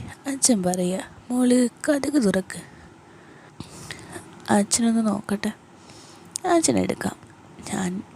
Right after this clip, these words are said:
എന്ത് ചെയ്യണമെന്ന് അറിയാൻ വയ്യ. എങ്കിലും ഞാൻ തുറന്നു.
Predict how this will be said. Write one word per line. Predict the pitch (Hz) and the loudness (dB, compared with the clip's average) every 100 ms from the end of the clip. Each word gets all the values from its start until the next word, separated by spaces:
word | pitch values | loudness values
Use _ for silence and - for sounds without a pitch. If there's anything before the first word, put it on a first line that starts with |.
| - | -6
എന്ത് | 269 262 269 277 | 0 2 2 4
ചെയ്യണമെന്ന് | 262 196 185 190 190 | 4 2 2 2 0
അറിയാൻ | 185 190 196 196 | -2 -2 -2 2
വയ്യ. | 185 185 185 - - - - - - - - | 2 2 -2 -6 -18 -14 -12 -10 -12 -10 -2
എങ്കിലും | 202 185 190 196 240 277 | -2 -2 2 4 4 4
ഞാൻ | 285 - | 0 0
തുറന്നു. | 190 180 - 208 | -2 -2 0 -2